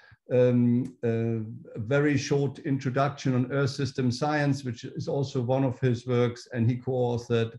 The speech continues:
Planetary Boundaries Framework, which won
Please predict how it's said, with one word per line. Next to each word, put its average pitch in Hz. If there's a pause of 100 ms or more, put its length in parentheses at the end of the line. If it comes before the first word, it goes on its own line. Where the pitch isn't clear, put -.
Planetary 117
Boundaries 123 (140)
Framework, 123 (320)
which 117
won 120